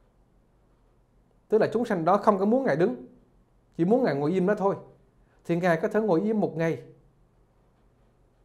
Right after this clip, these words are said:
Nếu chúng sanh không bằng lòng cho tôi ngồi, thì tôi sẽ đứng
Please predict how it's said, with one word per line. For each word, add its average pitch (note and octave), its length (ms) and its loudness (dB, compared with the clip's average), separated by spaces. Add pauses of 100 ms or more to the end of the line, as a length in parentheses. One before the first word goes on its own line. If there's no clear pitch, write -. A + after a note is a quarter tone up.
(680)
Nếu G3 360 4
chúng C4+ 140 -4
sanh G3+ 260 -2
không A#3+ 260 2
bằng D3+ 200 0
lòng D3 280 2
cho F#3 80 0
tôi G#3 180 2
ngồi, C#3+ 280 2 (480)
thì D3+ 100 -4
tôi G#3 640 8
sẽ D3 280 -4
đứng C4 260 2